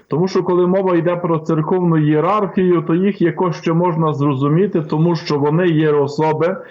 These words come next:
які належать до структури церковної, де існують певні правила. Натомість, коли люди, які є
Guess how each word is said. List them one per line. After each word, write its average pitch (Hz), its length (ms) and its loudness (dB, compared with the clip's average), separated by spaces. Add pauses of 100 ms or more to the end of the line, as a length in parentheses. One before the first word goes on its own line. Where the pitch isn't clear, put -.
(280)
які 127 280 -2
належать 170 480 0
до 156 140 -2
структури 160 640 -2
церковної, 165 680 0
де 151 180 0
існують 160 440 -2
певні 156 320 0
правила. 110 640 -2 (520)
Натомість, 135 800 -2 (680)
коли 160 540 2 (420)
люди, 147 600 2 (140)
які 139 680 0
є 147 500 2